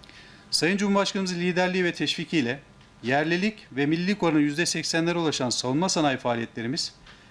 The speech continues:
kara, deniz, hava ve siber hareket alanlarında tüm hızıyla devam etmektedir. Bu kapsamda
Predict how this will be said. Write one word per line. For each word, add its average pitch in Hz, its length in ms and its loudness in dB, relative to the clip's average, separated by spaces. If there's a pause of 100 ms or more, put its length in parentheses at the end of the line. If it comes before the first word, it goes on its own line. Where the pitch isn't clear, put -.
(120)
kara, 151 420 0 (400)
deniz, 147 400 -2 (240)
hava 147 240 2
ve 139 60 0
siber 165 300 0
hareket 143 320 -2
alanlarında 120 720 -2 (340)
tüm 170 180 2
hızıyla 127 440 0 (120)
devam 123 260 0
etmektedir. - 520 -18 (1040)
Bu 180 80 -2
kapsamda 147 600 2